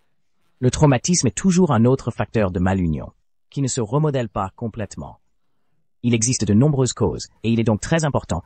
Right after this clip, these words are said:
d'essayer de trouver la cause de la déformation, avant de décider comment la traiter.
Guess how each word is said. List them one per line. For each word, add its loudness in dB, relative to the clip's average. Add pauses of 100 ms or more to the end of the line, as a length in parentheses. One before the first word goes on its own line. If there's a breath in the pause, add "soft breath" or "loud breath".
d'essayer 0
de -2
trouver -2
la 0
cause 0
de -4
la 0
déformation, -4 (1200)
avant 0
de 0
décider -4
comment -4
la -6
traiter. -12